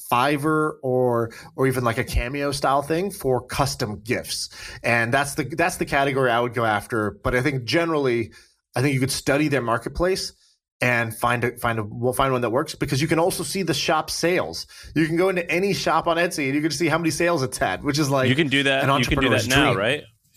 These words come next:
Speaker 1: Yeah, this is part of Etsy. It's like, you know, here, this shop has had six thousand orders, and you can look at the price, price of the store and be like, "Oh, you know, average thing's thirty-five dollars." It'd be like, six thousand times thirty-five, that's how much revenue this shop,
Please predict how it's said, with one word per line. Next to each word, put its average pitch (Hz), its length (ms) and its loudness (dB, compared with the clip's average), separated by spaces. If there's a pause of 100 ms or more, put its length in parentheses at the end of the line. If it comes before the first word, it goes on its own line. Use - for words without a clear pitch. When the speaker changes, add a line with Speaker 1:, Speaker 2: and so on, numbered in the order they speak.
(220)
Speaker 1:
Yeah, 117 280 0
this 170 200 0
is 156 80 -2
part 156 240 2
of 135 80 0
Etsy. 143 320 -4
It's 101 120 -6
like, 101 280 -4 (500)
you 143 80 2
know, 107 320 2
here, 135 240 2
this 135 140 0
shop 139 220 0
has 139 120 -2
had 113 240 -2 (480)
six - 320 -4
thousand 135 300 2
orders, 101 340 0
and 113 100 -6
you 135 60 2
can 131 140 2
look 160 120 2
at 143 60 -4
the 147 60 -6
price, 151 340 -2 (300)
price 143 240 0
of 135 40 -4
the 135 60 -6
store 170 380 2
and 117 80 -6
be 123 80 0
like, 113 160 2
"Oh, 117 200 0 (380)
you 113 180 -2
know, 113 60 2
average 127 340 0
thing's 139 240 -2
thirty-five 127 360 0
dollars." 110 400 0
It'd 101 100 -4
be 110 100 -2
like, 104 140 -2
six 139 160 -2
thousand 113 380 0
times 101 240 -4
thirty-five, 123 480 0
that's 110 180 -2
how 120 60 -2
much 113 160 -4
revenue 113 260 -2
this 101 140 -4
shop, 113 360 -4